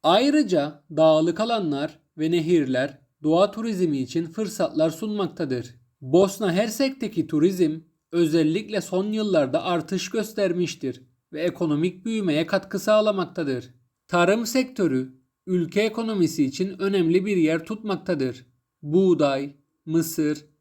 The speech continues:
sebzeler, meyveler ve süt ürünleri gibi tarımsal üretimler yaygındır. Aynı zamanda sığır ve koyun yetiştiriciliği de önemli bir yer tutar. Bosna Hersek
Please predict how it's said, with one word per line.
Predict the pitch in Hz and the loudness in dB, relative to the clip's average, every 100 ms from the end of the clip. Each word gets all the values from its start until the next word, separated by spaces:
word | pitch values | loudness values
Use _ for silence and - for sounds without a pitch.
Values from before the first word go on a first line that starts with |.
| _ | _
sebzeler, | - - 185 180 - 151 131 135 139 - _ _ | -14 0 0 0 -2 0 2 -2 -4 -16 _ _
meyveler | 160 175 180 170 143 139 175 - _ _ 165 | -2 2 4 4 2 0 -2 -10 _ _ -6
ve | |
süt | 151 214 208 | -6 -4 -6
ürünleri | 240 233 208 165 147 | -4 -4 0 2 2
gibi | 143 131 | 2 0
tarımsal | 156 151 143 139 185 | -2 0 -2 -2 -4
üretimler | 220 208 - 156 143 175 | -2 -4 -2 -2 0 0
yaygındır. | 208 208 190 190 151 135 127 - _ _ - | 2 2 2 0 0 -2 -6 -14 _ _ 0
Aynı | 170 226 262 285 | 2 4 4 4
zamanda | 285 247 202 151 143 | 4 4 0 2 0
sığır | - 165 160 190 220 | -2 0 2 2 0
ve | 233 | -4
koyun | 233 165 175 208 | 2 4 4 4
yetiştiriciliği | 240 233 208 - 185 151 139 131 180 | -4 -4 -4 -2 0 0 2 2 2
de | 185 151 - _ | 2 -2 -2 _
önemli | 190 196 185 160 196 | -4 0 2 2 0
bir | 208 | 0
yer | 180 151 170 | 2 2 0
tutar. | 208 - 160 135 - _ _ | -4 -2 0 0 -6 _ _
Bosna | 147 131 190 202 - 180 | -8 2 4 4 -2 0
Hersek | 185 240 226 190 147 - | 0 0 -2 -2 -2 -6